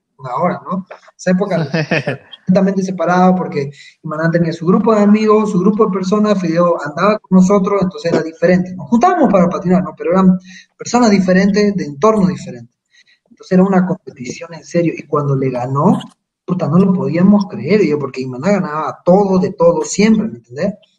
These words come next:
Speaker 1: Y, puta, no lo podíamos creer, puta, y, y le ganó, y, y es porque tenía trucos que este no hacía, ¿no? El varial heel flip, por ejemplo, no lo hacía bien, y está grabado, está por ahí, viejo. Fue,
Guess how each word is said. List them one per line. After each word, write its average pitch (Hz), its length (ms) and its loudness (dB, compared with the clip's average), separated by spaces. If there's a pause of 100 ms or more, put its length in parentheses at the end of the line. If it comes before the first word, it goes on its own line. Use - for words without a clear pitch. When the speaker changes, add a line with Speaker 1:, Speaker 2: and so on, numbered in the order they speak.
(560)
Speaker 1:
Y, 123 260 -12
puta, - 880 -6
no 143 160 -12
lo 175 100 -14
podíamos 151 440 -6
creer, 131 280 -14
puta, - 320 -8
y, 62 260 -6 (120)
y 113 80 -18
le 113 120 -12
ganó, - 760 -4
y, - 200 -20
y 123 200 -8
es 123 60 -12
porque 139 240 -4
tenía 143 340 -6
trucos 170 320 0
que - 320 -10 (180)
este - 200 -18
no 131 120 -6
hacía, 202 340 0
¿no? 170 200 -2
El 165 60 -4
varial 143 280 -2
heel 202 180 2
flip, 185 220 2
por 123 100 -10
ejemplo, 123 240 -10
no 127 120 -8
lo 123 100 -6
hacía - 260 -14
bien, 180 460 2 (580)
y - 140 -8
está 320 400 2
grabado, 165 460 2
está 226 180 -2
por 220 140 -2
ahí, 208 180 -6
viejo. 147 380 0 (580)
Fue, 190 160 -6